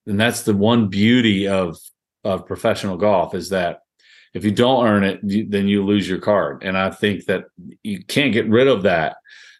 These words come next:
But, um, I, I don't think it should be such a guarantee for playing mediocre golf. Like, it's like, "Oh, I played good. I finished in the top one twenty-five. I'm, I'm, I got my cor-, card for the entire year."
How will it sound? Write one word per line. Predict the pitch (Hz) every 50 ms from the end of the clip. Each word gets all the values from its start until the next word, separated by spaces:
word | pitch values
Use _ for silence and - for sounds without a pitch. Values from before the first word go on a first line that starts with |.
| _ _ _ _
But, | 156 165 156 113 95 87 - - _ _ _ _ _ _ _ _ _ _ _ _ _
um, | 104 107 104 101 98 95 92 90 85 85 - - _ _ _ _ _ _ _ _ _ _ _ _ _ _ _ -
I, | 113 113 - 117
I | 123
don't | 135 139 127 101
think | 131 127 117
it | 113 101
should | - - 113 101 90
be | 104 98 92
such | 87 - - - 147 127 - -
a | 113
guarantee | 90 92 98 98 95 92 90 85 - - 104 95 90 90 87 85 82 - _ _ _ _ _ _
for | - - 113 104
playing | 104 - 113 110 104 98 92
mediocre | 95 101 101 98 98 98 92 82 98 95
golf. | 85 95 92 90 85 82 78 - - -
Like, | 107 95 87 85 - 104
it's | 95 87 -
like, | 107 87
"Oh, | 110 139 156 156 139 135
I | 120
played | 107 - 139 135 135 120 113
good. | 143 147 139 127
I | 113
finished | 98 - 123 120 110
in | 117 113
the | 101
top | - - 107 107 110 80
one | 110 110 110 113 104
twenty-five. | - - 117 110 107 95 - 113 110 110 104 98 92 87 80 -
I'm, | - 101 95 92 92 92 90 90 92 - - _
I'm, | 110 104 98 98 95 95 95 90 - -
I | 104 95
got | 90 104 107 92
my | 104 101 95
cor-, | - - - 110 104 107 - 104
card | - - 110 107 101 92 80
for | 101 95
the | 92 90
entire | 87 87 - 110 107 98 90 90
year." | 92 92 92 90 85 78 76 -